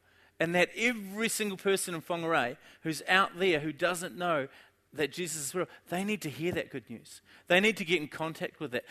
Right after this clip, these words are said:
So I wanna just really encourage you to think about that verse. Now, I'm pretty sure Isaiah sixty-two, verse one is actually right. It's the second part of that verse. But then there's another part, and this touches again on what I started with in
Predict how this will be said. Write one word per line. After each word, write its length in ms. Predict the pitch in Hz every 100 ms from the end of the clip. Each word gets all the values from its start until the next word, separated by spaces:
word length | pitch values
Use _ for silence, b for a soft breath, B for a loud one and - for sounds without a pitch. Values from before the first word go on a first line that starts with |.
| B
So 160 | - 202
I 60 |
wanna 260 | 240 262 196 B B B
just 200 | 214 208
really 240 | 233 240
encourage 360 | 208 214 214 175
you 60 |
to 80 | 151
think 320 | - 226 220
about 240 | 202 185 180
that 180 | 170 156
verse. 240 | 170 180
Now, 80 | 175
I'm 80 | 147
pretty 340 | - 208 214
sure 300 | 202 202 185 - B B
Isaiah 560 | 156 156 151 165 170
sixty-two, 720 | 165 - - - - 151 175 170
verse 240 | 160 156
one 220 | 151 143
is 180 | - 143
actually 300 | 151 - -
right. 220 | 143 139
It's 100 | -
the 160 | - 135 B B
second 320 | - 170 151
part 180 | 147 143
of 60 | 139
that 100 | 123
verse. 240 | 147 135 - B B
But 120 | 202 208
then 160 | 262
there's 160 | 302 220
another 340 | 220 208 214
part, 320 | 196 190 165
and 100 | 160
this 200 | 165 - - b b b b b b _ -
touches 440 | 220 208 - 175
again 380 | 180 139 190 180
on 300 | 151 151 - - _ -
what 160 | 147 156
I 20 |
started 560 | - - 156 160 151
with 220 | 139 135 127
in 320 | 123 127